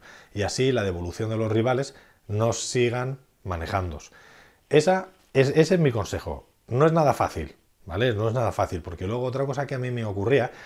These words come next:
era que muchas veces me quedaba mal parado. ¿Qué quiero decir con esto? Que cuando los rivales hacían un contraataque con una chiquita o bien nos movían y llegábamos a una bola muy mal y los rivales contragolpeaban y se venían hacia la red,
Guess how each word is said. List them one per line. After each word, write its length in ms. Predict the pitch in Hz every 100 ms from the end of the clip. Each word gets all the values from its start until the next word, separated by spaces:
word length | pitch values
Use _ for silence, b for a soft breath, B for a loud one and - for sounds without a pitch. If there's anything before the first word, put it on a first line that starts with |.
| B B
era 180 | 117 127
que 100 | 120
muchas 280 | 113 120 120
veces 240 | 127 123
me 120 | 113 98
quedaba 260 | 98 110
mal 220 | 107 110
parado. 500 | - 92 85 71 - _ _ -
¿Qué 140 | 120
quiero 140 | 131
decir 200 | 123 117
con 140 | 107 85
esto? 280 | 80 - B B B
Que 100 | -
cuando 240 | 104 101 95
los 140 | 98
rivales 380 | 98 98 143 147
hacían 240 | 139 143
un 80 | 127
contraataque 720 | 113 107 82 82 107 92 82
con 160 | - 85
una 180 | 90 87
chiquita 540 | - 82 110 - 80
o 140 | 78 85
bien 160 | 98
nos 180 | 101 95
movían 420 | 87 92 101 87
y 60 | 87
llegábamos 460 | 85 90 92 92 95
a 20 |
una 100 | 87
bola 220 | 92 85
muy 160 | 85 85
mal 240 | 107 92 B B -
y 100 | 101
los 140 | 98
rivales 380 | 95 104 123 -
contragolpeaban 720 | 113 101 98 95 110 110 110
y 40 | 101
se 80 |
venían 240 | 104 101 104
hacia 200 | 95 98
la 120 | 95
red, 220 | 117 113